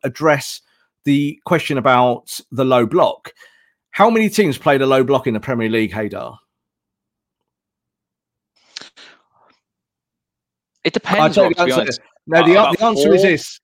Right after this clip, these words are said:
Speaker 1: No,
Speaker 2: three
Speaker 1: the
Speaker 2: or
Speaker 1: answer
Speaker 2: four?
Speaker 1: is, the answer is this. Not enough to get worried about it. Yeah. So if you're playing the low block twelve times a se-, twelve times, you know, out of sixteen, yeah, when you're playing week after week after week,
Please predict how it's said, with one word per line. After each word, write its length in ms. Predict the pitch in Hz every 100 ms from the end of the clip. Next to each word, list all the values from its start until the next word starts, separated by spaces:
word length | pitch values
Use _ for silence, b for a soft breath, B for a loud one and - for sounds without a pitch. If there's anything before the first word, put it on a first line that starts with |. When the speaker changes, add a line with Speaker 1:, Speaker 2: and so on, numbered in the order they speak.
| 165
Speaker 1:
No, 80 |
Speaker 2:
three 100 | 160
Speaker 1:
the 60 | 180
Speaker 2:
or 80 | 208
Speaker 1:
answer 120 | 151
Speaker 2:
four? 80 | 175
Speaker 1:
is, 100 | 160 - b b
the 100 | 156
answer 320 | 180 202 -
is 100 | 160
this. 280 | 147 135 - -
Not 260 | 135 156 147
enough 240 | 147 135
to 80 | -
get 180 | 135 120
worried 240 | 127 113
about 280 | 98 95 92
it. 140 | 85 - _ _ _ -
Yeah. 240 | 127 160
So 160 | - 151
if 80 |
you're 140 | 165 233
playing 240 | 226 208
the 60 | 190
low 180 | 180 175
block 400 | 160 - - - b b
twelve 300 | - 156 143
times 380 | 120 143 131 123
a 40 | 123
se-, 280 | 151 131
twelve 260 | 110 170 147
times, 500 | - 135 135 117 - b b b b
you 140 | 151
know, 180 | 131 127 -
out 220 | 139 135
of 180 | 131 -
sixteen, 720 | - - - 151 117 170 254
yeah, 300 | 127 104 123
when 140 | 135 135
you're 100 | 123
playing 460 | - 131 123 123
week 200 | 143 139
after 180 | 131 120
week 200 | 123 120
after 220 | 123 -
week, 400 | 123 127 101 -